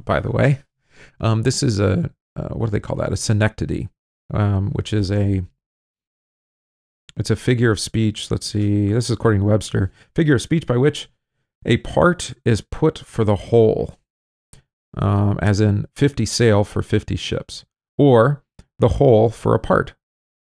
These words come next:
as society for high society. All right. So when we say the cup, we mean not only the cup, but everything that's in it, which would include the wine. All right. So just as a, um, there are probably those who say you can have anything you want in the cup. Uh, actually, no, there are. <laughs>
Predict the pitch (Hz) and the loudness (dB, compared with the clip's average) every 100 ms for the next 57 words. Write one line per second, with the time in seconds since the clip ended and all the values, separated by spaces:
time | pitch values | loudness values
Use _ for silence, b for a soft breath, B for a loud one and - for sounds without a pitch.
0 | - 104 101 - - - - 123 120 95 | -2 0 0 -4 -6 -4 0 0 2 0
1 | 98 98 95 98 - - - - - - | -2 -4 -2 -2 -4 -10 -10 -10 -14 -12
2 | - 107 113 - 117 113 - 107 - 113 | -6 -4 -4 -4 -2 -2 -2 -4 -2 -4
3 | - 104 104 98 - - 117 101 92 - | -2 -2 -2 -4 -8 -2 0 2 0 -2
4 | 87 - 101 92 90 - - - - _ | -2 -2 -2 -2 -6 -6 -6 -8 -12 _
5 | 107 - - 101 - - - 52 - - | -10 -8 -8 -8 -10 -10 -10 -10 -14 -18
6 | _ _ - - - _ _ - - - | _ _ -12 -12 -12 _ _ -20 -20 -20
7 | _ _ _ 101 101 98 - 90 98 90 | _ _ _ -6 -4 -4 -4 -4 -4 -6
8 | - _ _ _ _ _ - - 57 - | -10 _ _ _ _ _ -10 -8 -8 -10
9 | 95 _ - 110 95 104 98 98 98 90 | -14 _ -2 0 2 2 2 2 0 0
10 | 98 104 98 107 95 95 98 87 98 95 | -2 -2 -2 -2 -2 0 0 0 -2 0
11 | 101 - 98 98 - - - - _ _ | 0 0 -2 -2 -2 -4 -6 -18 _ _
12 | _ - 107 110 113 113 110 - 127 139 | _ -4 -2 0 0 -2 -4 0 2 4
13 | 180 123 95 78 - - 170 - 180 - | 4 4 4 0 -2 -4 -4 0 -2 -2